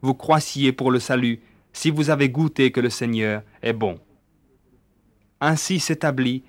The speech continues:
une communion, une communication entre Dieu et l'homme,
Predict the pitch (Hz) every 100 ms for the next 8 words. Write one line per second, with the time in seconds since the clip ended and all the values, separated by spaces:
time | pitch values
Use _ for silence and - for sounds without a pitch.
0 | - 131 131 139 123 110 104 101 - _
1 | _ _ _ _ - 147 147 143 - _
2 | - 190 185 147 123 107 - 95 87 _
3 | _ _ 135 135 147 131 131 127 120 104
4 | 90